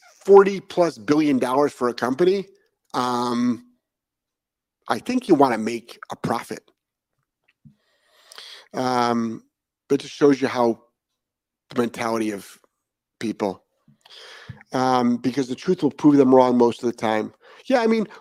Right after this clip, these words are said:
whether, Kim, I mean, whether it proves them wrong or not, the, all I,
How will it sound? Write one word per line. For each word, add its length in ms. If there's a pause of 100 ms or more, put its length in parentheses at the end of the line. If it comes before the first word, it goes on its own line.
whether, 400
Kim, 480
I 40
mean, 140
whether 220
it 120
proves 220
them 160
wrong 240
or 80
not, 480 (500)
the, 80 (200)
all 180
I, 80